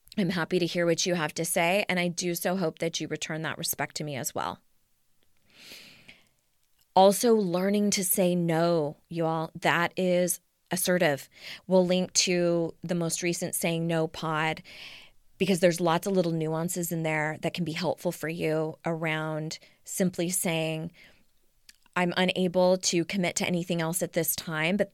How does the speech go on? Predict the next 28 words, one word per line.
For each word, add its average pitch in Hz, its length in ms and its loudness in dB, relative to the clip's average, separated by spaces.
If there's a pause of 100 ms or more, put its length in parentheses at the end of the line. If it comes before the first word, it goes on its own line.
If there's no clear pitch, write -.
thank 196 300 -6
you 175 100 -4
so 175 260 -2
much 170 260 -2
for 160 120 -6
thinking 156 380 -8
of 147 80 -6
me. 151 180 -6
I 160 40 -6
really 180 640 -4 (120)
appreciate 160 580 -6
you 147 100 -6
reaching 131 380 -4
out." 80 260 -4 (480)
Or, 180 220 6
"I - 60 2
would 175 160 0
love 226 520 4
to 254 100 0
be 196 240 2
somebody 175 340 2
you 175 120 0
could 185 180 -4
count 170 260 -2
on 180 120 0
for 196 140 -2
this, 196 380 0
but 156 280 0